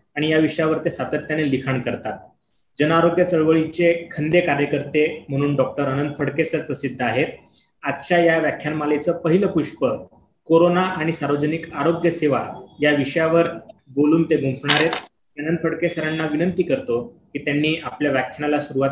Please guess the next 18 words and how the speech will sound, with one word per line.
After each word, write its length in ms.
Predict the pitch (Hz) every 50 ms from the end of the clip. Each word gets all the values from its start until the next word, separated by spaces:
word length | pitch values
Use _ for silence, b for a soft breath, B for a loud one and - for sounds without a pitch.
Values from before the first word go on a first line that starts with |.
| - -
करावी. 260 | 147 143 143 151 202 - - - - _ _ -
तत्पूर्वी 380 | 151 - - - 185 190 202 196
फक्त 300 | 196 196 170 - - 196
मी, 240 | 190 196 202 202 202 -
अ, 120 | 170 156 156
सुरुवातीला 480 | - - 160 156 170 170 170 190 185
आनंद 220 | 170 165 165 170 175 175
फडके 260 | 175 156 - - 185 165
सर 160 | 190 190 175
बोलतील, 480 | 165 175 175 170 - - 214 254 -
त्यानंतर 460 | - 165 160 170 170 170 170 175 190 196 147 - - - - _ _ _ _ _ _ _ _ -
Facebook-वर, 680 | 175 170 156 - 170 196 202 - - - 185 190 190 -
Facebook-च्या 680 | - - - - - 165 156 - 170 190 - - 202
माध्यमातून 720 | 185 175 165 156 180 180 180 180 180 180 185 185 175 180 170
जी 140 | 165 175 175
लोक 220 | 175 165 170 185
ही 360 | 165 160 170 180 180 180 - - 160
व्याख्यानं, 480 | 147 139 - 143 - 165 165 170 165